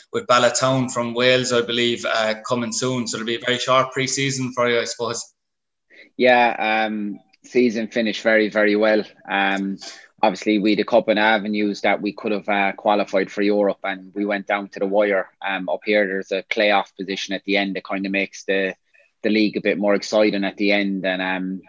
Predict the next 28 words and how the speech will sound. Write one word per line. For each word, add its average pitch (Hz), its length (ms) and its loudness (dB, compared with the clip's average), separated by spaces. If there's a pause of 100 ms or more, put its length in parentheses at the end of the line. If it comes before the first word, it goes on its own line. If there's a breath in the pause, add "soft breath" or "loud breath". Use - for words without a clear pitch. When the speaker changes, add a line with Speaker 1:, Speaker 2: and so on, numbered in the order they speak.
Speaker 2:
you 110 80 0
have 104 180 0
to 117 60 -6
go 98 160 -2
through 101 200 -4
a 95 60 -4
semi-final 101 640 -2
and 92 120 -2
a - 20 -8
final. 98 420 -2 (500 soft breath)
And, 92 320 -2
uh, 92 400 0
look, 104 240 -4
luckily 104 380 0
we 95 120 -2
did 104 160 0
it. - 380 -4
You 92 80 -8
know, 98 180 -2
we, 90 440 -4
we 98 180 -4
done 104 180 -2
it 101 100 -6
the 95 100 -2
harder 107 380 0
way, 98 340 0
but, 90 180 0
um, 95 440 -2